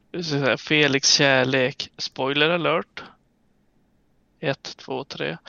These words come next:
har liksom blivit en vampyr. Och liksom att de får gå igenom hela den grejen, liksom, så här, lite mer low-key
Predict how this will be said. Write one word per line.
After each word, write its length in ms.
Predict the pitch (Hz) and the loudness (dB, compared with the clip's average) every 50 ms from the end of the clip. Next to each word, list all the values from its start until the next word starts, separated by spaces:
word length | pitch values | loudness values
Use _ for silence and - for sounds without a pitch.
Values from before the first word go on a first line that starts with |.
| - - - - | -18 -18 -18 -8
har 140 | - - 151 | -2 0 0
liksom 260 | 139 135 - 151 143 | 0 0 -2 -4 -6
blivit 680 | 131 135 135 131 127 127 127 - _ - - - - - - _ _ _ _ _ _ _ _ _ _ _ _ _ _ _ _ _ | -2 0 0 2 2 2 0 -2 _ -8 -10 -10 -10 -14 -20 _ _ _ _ _ _ _ _ _ _ _ _ _ _ _ _ _
en 180 | - 151 143 135 | -6 -6 -4 -2
vampyr. 840 | 135 131 127 131 - - - - 175 - - 151 147 - 180 170 - _ - - - - - - _ _ _ _ _ _ _ _ | -4 -4 -4 -4 -8 -10 -8 -8 -8 -8 -8 -6 -6 -6 -6 -8 -10 _ -20 -20 -20 -20 -20 -20 _ _ _ _ _ _ _ _
Och 100 | - - 147 | -6 -4 -4
liksom 220 | 135 135 - 143 | -4 -4 -4 -6
att 100 | 131 131 | -6 -4
de 140 | - 127 131 | -6 -6 -6
får 140 | - - 143 | -8 -10 -12
gå 160 | 135 - 135 | -8 -6 -4
igenom 300 | 135 131 127 131 131 131 | -2 0 0 0 0 -2
hela 180 | 131 123 127 127 | -2 0 -2 0
den 280 | - 170 170 156 135 | 2 2 0 2 0
grejen, 300 | 131 - - 78 95 107 | 0 0 0 0 -2 -4
liksom, 320 | 110 - - - 131 127 151 | -8 -12 -10 -8 -8 -8 -4
så 100 | 151 131 | -4 -4
här, 80 | 123 | -4
lite 200 | - - - - | -4 -6 -6 -4
mer 100 | 139 131 | -2 -2
low-key 760 | 135 135 139 143 139 127 127 131 - - - 151 139 131 131 | 0 0 0 0 0 -2 -6 -10 -10 -10 -6 -6 -4 -4 -4